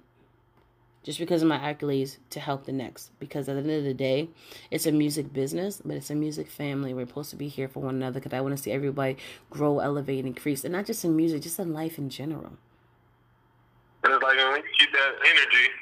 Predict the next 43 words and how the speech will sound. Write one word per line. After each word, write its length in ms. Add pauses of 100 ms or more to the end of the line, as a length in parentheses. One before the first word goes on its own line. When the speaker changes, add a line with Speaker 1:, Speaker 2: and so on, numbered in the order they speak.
Speaker 2:
you 80
feel 160
me, 80
like, 400 (320)
people 480 (240)
tend 260 (140)
to 160 (400)
gravitate 640
towards 240
that 160
energy, 320 (160)
and 100
everybody 680
in 160
it 80 (160)
for 80
the 80
same 340
thing, 340
so 280 (400)
Speaker 1:
Mm-hmm. 340
Speaker 2:
it'll 120
be 100
a 160
whole 320
team 140 (100)
of 160
individuals 540 (680)
looking 300
out 180
for 100
each 160
other 200
instead 260
of 140
trying 180
to 80
stab 240
each 160
other 140
in 80
the 60
back 260